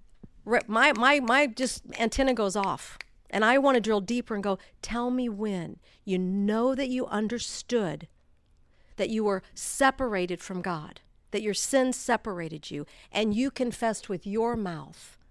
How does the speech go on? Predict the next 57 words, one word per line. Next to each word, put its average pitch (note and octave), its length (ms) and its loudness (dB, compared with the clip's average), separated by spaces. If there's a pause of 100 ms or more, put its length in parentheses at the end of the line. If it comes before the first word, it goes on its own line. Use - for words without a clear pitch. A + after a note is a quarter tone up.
(160)
the G3 100 -2
Lord F#3+ 260 0
Jesus F3+ 340 -4
Christ, - 300 -10
and G#3+ 160 0
you C4 140 0
asked A3 320 0
him A3 140 0
to F#3 60 -4
come G#3+ 260 -4
into A3 280 -2
your G#3 120 -2
heart." G#3 140 -2 (220)
And F#3+ 140 -2
here's C4 240 -2
the B3+ 100 -4
thing. G3 400 -6 (680)
You A#3+ 280 4
can F4+ 180 2
have A#3 560 0 (300)
besetting A#3 580 2
sins, G#3+ 800 -2
and E3+ 80 -8
we F3+ 60 -6
talked G3+ 260 -2
about A3 220 -4
this, B3 180 -2 (400)
but G#3 160 0
if G3+ 200 0
you B3+ 180 4
don't E4+ 180 0
have A#3+ 280 -2
the D#3+ 80 -2 (120)
power C#4 540 4
of G3 100 -2
the G3 100 -2
resurrection G#3 760 -2
in G3+ 100 -2
your F3 120 -4
life, F3+ 540 -4 (640)
I'm B3 120 0
gonna D#4+ 140 0
be G#3 100 -2
honest, A3 340 -2
you A#3 240 4
need D4+ 180 2
to B3 60 -4
go A3 140 -2
back G#3 260 0
and G3+ 80 -2
make G3 120 -4
sure - 200 -4
you G3 80 -4
have F#3+ 160 -2
a E3+ 40 -8
salvation F3+ 560 -2
experience. - 800 -8